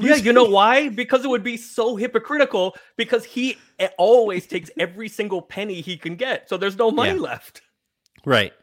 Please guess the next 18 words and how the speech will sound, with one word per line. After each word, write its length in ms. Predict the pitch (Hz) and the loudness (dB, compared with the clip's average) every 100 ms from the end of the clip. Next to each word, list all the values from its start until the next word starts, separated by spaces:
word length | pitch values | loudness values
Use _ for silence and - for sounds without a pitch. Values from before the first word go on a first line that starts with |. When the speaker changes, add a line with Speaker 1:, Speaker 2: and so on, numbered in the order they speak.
| _ _ _ _ - | _ _ _ _ -6
Speaker 1:
Um, 380 | 156 156 147 - _ _ _ _ _ | -2 0 -2 -10 _ _ _ _ _
which 380 | 180 170 - - _ _ - | -4 -4 -4 -14 _ _ -12
Speaker 2:
Like, 160 | 202 214 | -8 -2
all 140 | 233 | -2
these 140 | 277 262 | -2 -4
other, 240 | 254 262 | -2 0
like, 120 | 180 | 0
Speaker 1:
it's 60 | 175 | -2
a 40 | |
Speaker 2:
Brady 260 | 170 202 214 | -2 -2 -2
and 120 | 196 190 | -2 0
all 60 | |
Speaker 1:
separate 80 | 220 214 | -2 -4
Speaker 2:
these 20 | 190 | -6
Speaker 1:
issue. 40 | |
Speaker 2:
other 240 | - 240 220 | -6 -6 -8
superstar 440 | 233 220 202 196 | -12 -14 -10 -10
quarterbacks 540 | - 269 240 190 - | -6 -4 -4 -6 -10